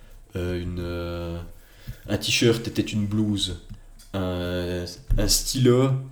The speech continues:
était un bâton à encre. Une, euh, lampe de poche était un rayon de lune. Une cravate était toujours une cravate.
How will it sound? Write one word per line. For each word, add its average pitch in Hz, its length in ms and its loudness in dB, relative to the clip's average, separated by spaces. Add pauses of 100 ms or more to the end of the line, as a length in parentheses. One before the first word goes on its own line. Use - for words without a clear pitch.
(480)
était 107 360 0
un 98 420 0 (240)
bâton 123 640 2
à 95 200 -2
encre. 104 460 -2 (680)
Une, 98 220 0
euh, 90 600 -2 (200)
lampe 117 280 4
de 123 80 6
poche - 680 0 (920)
était 104 460 -2
un 95 160 -2
rayon 110 340 2
de 101 80 2
lune. 101 320 2 (1300)
Une 98 320 2
cravate - 340 4
était 110 180 0
toujours 113 380 -2
une 110 100 0
cravate. 113 680 -2